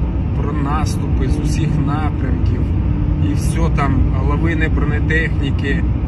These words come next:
стаї авіації, ми щас будемо наступати. Куди ви можете наступати? Ви півроку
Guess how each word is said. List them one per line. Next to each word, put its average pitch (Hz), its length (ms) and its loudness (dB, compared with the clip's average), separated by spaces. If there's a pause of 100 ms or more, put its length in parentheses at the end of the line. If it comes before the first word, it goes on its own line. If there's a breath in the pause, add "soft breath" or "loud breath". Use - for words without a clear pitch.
стаї 156 520 0
авіації, 147 840 0
ми 143 160 0
щас - 240 -2
будемо 151 360 0
наступати. - 680 0 (520)
Куди 170 160 0
ви 196 260 0
можете 165 340 0
наступати? - 680 0 (680)
Ви 135 100 2
півроку 175 500 0